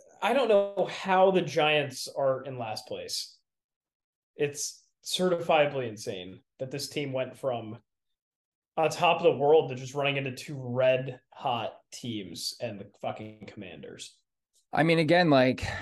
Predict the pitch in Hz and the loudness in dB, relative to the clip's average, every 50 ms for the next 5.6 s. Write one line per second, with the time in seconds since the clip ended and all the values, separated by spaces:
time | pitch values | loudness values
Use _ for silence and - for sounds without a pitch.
0 | - - - - - - - 143 139 - - 131 131 139 147 156 160 156 151 - | -10 -12 -14 -16 -16 -2 0 2 2 4 4 4 6 6 6 4 4 2 0 -2
1 | - - - - - - 127 131 127 127 127 127 123 127 127 123 113 - _ - | -4 -6 -8 -6 0 4 6 8 8 8 8 8 8 8 6 4 2 -2 _ -4
2 | 120 131 131 117 143 135 135 156 143 - 117 131 123 123 127 - - 120 - - | -2 -2 0 2 0 0 0 0 -2 -2 -2 -2 -2 -2 -4 -2 -4 -6 -4 -6
3 | 120 113 113 117 117 117 110 - - 110 107 110 113 120 - - - - 107 110 | -6 -6 -4 -4 -4 -6 -6 -6 -6 -4 -2 -2 -2 -2 -4 -6 -8 -8 -6 -4
4 | 110 107 107 107 107 110 104 - - - 143 131 151 139 - - 139 139 139 131 | -4 -4 -4 -4 -6 -6 -8 -6 -2 0 2 4 4 2 2 2 2 2 2 2
5 | 117 127 120 - - - - 104 110 117 120 | 2 0 0 -2 -6 -6 -4 -2 -2 -2 -4